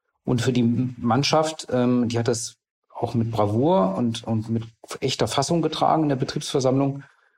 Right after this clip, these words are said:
Und da kommt uns zugute, gute, dass wir ein großes Vertrauen untereinander haben. Wir arbeiten seit vielen Jahren zusammen. Wir haben, äh, viele Krisen überlebt. Und es ist einfach eine große Zuversicht und gegenseitiges Vertrauen, dass wir auch dieses Mal, ähm, gut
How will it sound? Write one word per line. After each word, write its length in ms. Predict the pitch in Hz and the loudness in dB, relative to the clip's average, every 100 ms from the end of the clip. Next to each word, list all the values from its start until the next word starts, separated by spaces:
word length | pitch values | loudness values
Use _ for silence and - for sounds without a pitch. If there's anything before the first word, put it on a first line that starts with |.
| _ - | _ -4
Und 140 | 117 | 0
da 60 | 113 | 2
kommt 240 | 113 139 | 2 0
uns 180 | 123 - | -2 -2
zugute, 480 | 131 117 143 151 151 | -2 0 0 0 0
gute, 340 | 156 123 135 127 | -2 -4 -2 0
dass 200 | 120 120 | 0 2
wir 380 | 120 120 120 - | 2 2 0 -4
ein 180 | 117 113 | -6 -4
großes 400 | 113 123 135 - | -2 -2 -2 -4
Vertrauen 440 | 120 95 110 165 | 0 2 2 2
untereinander 460 | 160 147 147 151 143 | 2 2 2 2 2
haben. 160 | 160 | 2
Wir 140 | 127 113 | 2 2
arbeiten 280 | 120 123 | 2 0
seit 200 | 123 127 | -2 -4
vielen 200 | - 139 | -2 0
Jahren 280 | 131 127 131 | 2 2 0
zusammen. 500 | 127 120 120 127 127 - | -2 0 0 0 -4 -6
Wir 80 | 117 | -2
haben, 220 | 117 113 | 0 0
äh, 120 | 113 | -2
viele 300 | - 120 117 | -2 -2 -2
Krisen 340 | 120 131 120 | -2 -2 0
überlebt. 480 | 117 107 113 151 151 - _ _ _ _ _ _ _ | 0 0 0 -2 -4 -16 _ _ _ _ _ _ _
Und 100 | 123 | 0
es 100 | 117 | 2
ist 100 | 120 | 2
einfach 240 | 131 123 123 | 2 2 2
eine 100 | 123 | 2
große 320 | 120 127 123 | 2 2 2
Zuversicht 540 | 156 156 147 135 135 | 0 0 2 2 0
und 80 | 123 | 0
gegenseitiges 480 | 120 123 113 117 117 | 2 2 2 2 0
Vertrauen, 480 | 113 - 98 147 131 | -4 2 2 4 2
dass 160 | 123 | 2
wir 80 | 120 | 2
auch 180 | 110 98 | 2 -2
dieses 440 | - 127 147 139 | -6 -4 -2 0
Mal, 440 | 123 113 117 117 113 | 2 4 2 0 -4
ähm, 80 | 113 | -4
gut 400 | 113 131 131 - | 0 -2 -2 -8